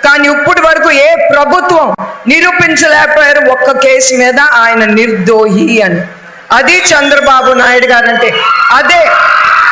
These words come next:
అదే కూడా మాకు గర్వం. ఇవాళ నేను ఇక్కడ నుంచుని ధైర్యంగా మాట్లాడుతున్నాను మీ ముందల అంటే ఆ నమ్మకం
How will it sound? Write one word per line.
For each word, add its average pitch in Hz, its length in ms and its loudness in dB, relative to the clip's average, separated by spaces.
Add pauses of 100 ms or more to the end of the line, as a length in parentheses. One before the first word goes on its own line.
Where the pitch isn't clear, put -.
(1300)
అదే 339 300 0
కూడా 339 680 0 (1400)
మాకు 277 400 2
గర్వం. 320 800 0 (120)
ఇవాళ 330 460 2
నేను 320 280 0
ఇక్కడ 311 320 0
నుంచుని 320 580 0
ధైర్యంగా 339 720 0
మాట్లాడుతున్నాను 311 1000 0
మీ 285 200 0
ముందల 294 340 0
అంటే 294 720 0 (420)
ఆ 233 100 0
నమ్మకం 330 880 0